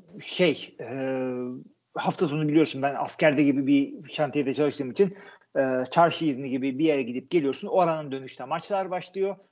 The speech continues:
Maçların yarısını seyrediyorsun. Yarısını Red Zone, işte internetten çeşitli, e, seyir ediyorsun. Şunları bunları yapıyorsun. Ondan sonra yatıyorsun, kalkıyorsun.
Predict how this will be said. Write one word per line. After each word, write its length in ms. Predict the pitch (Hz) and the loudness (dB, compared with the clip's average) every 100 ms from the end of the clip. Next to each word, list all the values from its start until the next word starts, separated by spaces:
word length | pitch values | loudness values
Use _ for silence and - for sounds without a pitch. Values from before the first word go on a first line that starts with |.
| _ | _
Maçların 360 | 180 170 170 151 | -8 -6 -8 -6
yarısını 640 | 160 170 - 151 147 139 | -4 -6 -8 -10 -8 -8
seyrediyorsun. 580 | - 151 165 170 160 180 | -6 -4 -2 -4 -6 -6
Yarısını 440 | 151 156 156 151 | -2 -2 -4 -8
Red 180 | 135 147 | -6 -6
Zone, 300 | 135 160 160 - - _ | -6 -10 -10 -14 -18 _
işte 300 | - 151 135 | -2 2 2
internetten 580 | 165 156 156 151 147 143 | 0 -2 -2 -4 -6 -6
çeşitli, 600 | 147 139 - 143 139 139 _ _ _ _ _ _ _ 160 | -6 -6 0 2 2 -2 _ _ _ _ _ _ _ 0
e, 40 | 135 131 123 120 120 123 123 127 127 | 2 2 0 0 -2 -2 -4 -6 -6
seyir 360 | - 160 139 | 2 4 4
ediyorsun. 380 | 147 120 117 156 | 0 -2 -10 -12
Şunları 380 | - 151 139 139 | -4 -2 0 0
bunları 260 | 143 147 | 0 2
yapıyorsun. 440 | 123 - 120 190 185 - - | 2 0 -4 -4 -4 -10 -4
Ondan 260 | 180 185 170 | 4 6 6
sonra 180 | 160 156 | 4 4
yatıyorsun, 380 | 185 180 139 151 | 4 4 0 2
kalkıyorsun. 600 | 165 160 151 - 220 | 2 4 0 0 -4